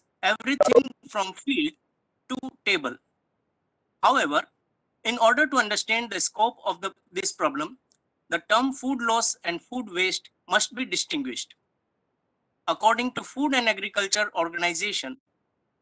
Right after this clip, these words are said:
food loss refers to decrease in mass, that is dry matter quantity, as well as the nutritional value or the quality of food that was originally intended for human consumption.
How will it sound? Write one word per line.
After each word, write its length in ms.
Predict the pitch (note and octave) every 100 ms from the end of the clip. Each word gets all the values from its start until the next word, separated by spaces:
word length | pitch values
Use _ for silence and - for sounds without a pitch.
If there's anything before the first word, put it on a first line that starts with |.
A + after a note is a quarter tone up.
| _ -
food 220 | C#4 C4+
loss 280 | B3+ B3+ G#3
refers 300 | G#3+ A#3 A#3
to 160 | -
decrease 320 | F3 E3 A#3 G#3
in 140 | G#3
mass, 320 | F3 G#3 - - _ -
that 200 | F#3 -
is 160 | A3
dry 340 | D#3+ C3+ E3 G3+
matter 340 | A3 G#3 G#3
quantity, 560 | F#3+ F3+ D#3+ E3 F3 - _ _ _ -
as 180 | F3+ G3
well 140 | A3+
as 100 | A3+
the 100 | A3
nutritional 640 | G#3 E3 - G3+ - A3+ A3
value 460 | G3 G#3 - A#3 B3+ - _ _ -
or 80 | D#3+ D#3+ -
the 140 | F3 E3 -
quality 400 | F3 A3 A#3 B3+
of 140 | A3+
food 300 | - G#3+ D#3 - _ - _
that 160 | F3 E3+
was 240 | F#3+ F#3+ _ _ _ _ -
originally 520 | E3 A3 B3 B3 C4
intended 540 | F#3 F3 G3 G3+ G#3 G3+
for 300 | - E3+ E3
human 280 | F3+ F#3 F#3
consumption. 580 | G#3 F#3+ F#3 D#3 -